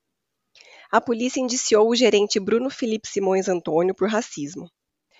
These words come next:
A advogada Tahara Rodrigues, integrante da Comissão de Promoção da Igualdade Racial da Ordem dos Advogados do Brasil no Ceará,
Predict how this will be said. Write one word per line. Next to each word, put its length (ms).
A 160
advogada 600
Tahara 420
Rodrigues, 760
integrante 580
da 100
Comissão 460
de 100
Promoção 580
da 100
Igualdade 460
Racial 640
da 140
Ordem 340
dos 120
Advogados 560
do 100
Brasil 400
no 80
Ceará, 540